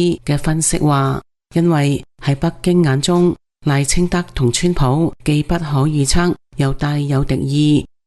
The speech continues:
會影響北京對國際社會嘅勢力。除此之外，川普已經表示，佢當選之後將廢除中國嘅最優惠貿易國地位。如果兌現，美中貿易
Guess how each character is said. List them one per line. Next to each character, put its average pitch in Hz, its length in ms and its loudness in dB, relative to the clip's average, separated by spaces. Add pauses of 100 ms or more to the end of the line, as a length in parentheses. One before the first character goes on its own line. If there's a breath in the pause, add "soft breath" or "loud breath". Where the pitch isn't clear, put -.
會 147 160 2
影 147 200 -2
響 139 180 0
北 170 200 -2
京 175 240 2
對 151 180 0
國 147 300 -4
際 151 220 0
社 139 320 0
會 135 180 0
嘅 151 100 -2
勢 147 280 0
力。 139 260 0 (420)
除 131 220 0
此 139 260 0
之 165 240 0
外， 143 260 0 (280)
川 180 200 0
普 143 260 2
已 143 100 2
經 165 180 0
表 139 160 2
示， - 200 0 (580)
佢 143 120 -2
當 170 220 0
選 139 240 0
之 143 160 -2
後 143 400 0 (140)
將 180 240 0
廢 151 240 -4
除 127 220 0
中 170 280 0
國 165 200 -2
嘅 165 100 -2
最 160 220 0
優 175 200 0
惠 151 240 2
貿 143 280 2
易 147 160 2
國 156 320 -4
地 143 160 -2
位。 147 420 0 (380)
如 120 160 4
果 135 240 0
兌 151 200 -2
現， 143 380 2 (320)
美 131 180 2
中 170 260 0
貿 147 200 2
易 143 160 0